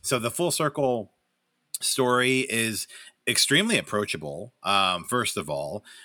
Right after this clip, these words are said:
um, so it's basically just, you know, the Things kind of keeping an eye on, on, on the tower, uh, and then they have, like, a visitor, um, and, uh,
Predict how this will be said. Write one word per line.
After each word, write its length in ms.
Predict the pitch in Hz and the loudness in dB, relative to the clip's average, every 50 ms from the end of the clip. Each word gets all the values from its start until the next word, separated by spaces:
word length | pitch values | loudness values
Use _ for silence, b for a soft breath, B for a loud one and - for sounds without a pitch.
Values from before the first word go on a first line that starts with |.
| B | B
um, 440 | - 92 95 95 90 90 87 87 90 | -2 2 2 4 4 2 2 0 -2
so 260 | 92 - 113 101 95 101 | -2 -2 0 0 0 0
it's 140 | 101 - - | -2 -2 0
basically 520 | 107 107 101 - - - - 107 107 101 | 0 0 0 0 -4 -6 -4 -2 -2 -2
just, 400 | 85 - 101 90 - - - - | 0 -2 -2 0 -2 -4 -4 -8
you 100 | 101 90 | -12 -10
know, 200 | 87 85 80 80 | -10 -10 -10 -10
the 180 | 80 87 90 85 | -10 -10 -10 -6
Things 380 | - - 110 107 101 95 - | -4 -2 -2 -2 -4 -6 -8
kind 260 | - - 110 104 95 | -4 -4 -4 -4 -4
of 160 | 90 90 - - | -6 -10 -10 -6
keeping 360 | - 107 92 - 95 92 90 | -6 -4 -2 -2 -2 -4 -2
an 80 | 87 | -2
eye 380 | 87 85 87 90 90 90 92 92 | -2 -2 -2 -2 -2 -4 -4 -4
on, 300 | 85 85 85 82 85 80 | -4 -4 -4 -6 -8 -12
on, 340 | 76 80 82 80 80 80 82 73 | -12 -12 -12 -12 -12 -14 -16 -16
on 160 | 80 87 85 | -14 -14 -14
the 60 | 80 | -12
tower, 540 | - - 98 95 90 85 82 80 76 73 B B B B B B B | -4 0 0 0 2 0 -2 -4 -4 -6 B B B B B B B
uh, 240 | - 87 87 82 80 | 0 2 2 2 0
and 120 | 82 90 | -2 -2
then 100 | 90 85 | -4 -4
they 100 | 85 87 | -4 -4
have, 240 | 82 87 90 87 82 | -2 0 -2 -2 -2
like, 180 | 85 87 85 82 | -2 -4 -4 -4
a 80 | 85 | -2
visitor, 460 | 85 101 98 87 80 69 64 76 - _ B B B B B B | -2 -2 -2 -2 -6 -8 -12 -16 -20 _ B B B B B B
um, 460 | - 87 87 85 82 80 78 80 82 78 - _ _ | -2 0 2 2 2 0 -2 -4 -8 -12 -14 _ _
and, 580 | - 95 92 90 85 85 85 82 82 78 92 - - _ - | 0 0 2 2 2 0 -2 -4 -6 -8 -10 -12 -12 _ -6
uh, 380 | 82 85 80 76 73 73 73 | -4 -4 -4 -4 -6 -6 -8